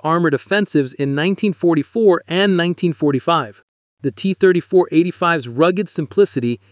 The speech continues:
ease of manufacture, and battlefield effectiveness gave the Red Army overwhelming armored strength. Ranked at number two, it represents the perfect wartime balance of firepower, mobility, and production scale.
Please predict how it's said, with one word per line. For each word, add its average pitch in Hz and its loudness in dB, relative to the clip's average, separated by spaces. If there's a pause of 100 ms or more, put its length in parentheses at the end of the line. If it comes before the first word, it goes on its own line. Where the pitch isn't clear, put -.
(160)
ease 190 -2
of 190 -2
manufacture, 170 -2
and 175 -2
battlefield 165 -2
effectiveness 135 -4 (320)
gave 202 4
the 220 2
Red 190 2
Army 190 2 (120)
overwhelming 190 0
armored 151 -2
strength. 151 -4 (340)
Ranked 180 0
at 170 2
number 175 0
two, 170 2 (300)
it 143 -6
represents 190 0
the - -4
perfect - -4
wartime 170 0
balance 160 0
of 135 -8
firepower, 175 -2
mobility, 143 2 (140)
and 185 -2
production 123 -2
scale. 156 0